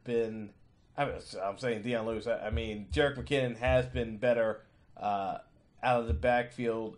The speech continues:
And also, uh, McKinnon can carry the ball, uh, and run between tackles, too. There, so there's,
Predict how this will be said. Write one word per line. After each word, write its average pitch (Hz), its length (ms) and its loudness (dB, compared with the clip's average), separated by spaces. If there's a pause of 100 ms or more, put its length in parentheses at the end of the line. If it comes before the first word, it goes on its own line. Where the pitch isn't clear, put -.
And 120 200 0
also, 143 540 6 (300)
uh, 135 300 6 (100)
McKinnon 208 380 0
can 147 120 -6
carry 160 280 6
the - 60 -2
ball, 135 580 8
uh, 110 280 0 (100)
and 117 160 -10
run 131 200 2
between 123 340 -6
tackles, 120 400 0
too. 101 300 -6
There, 107 180 -8
so 117 180 -4
there's, 123 360 -8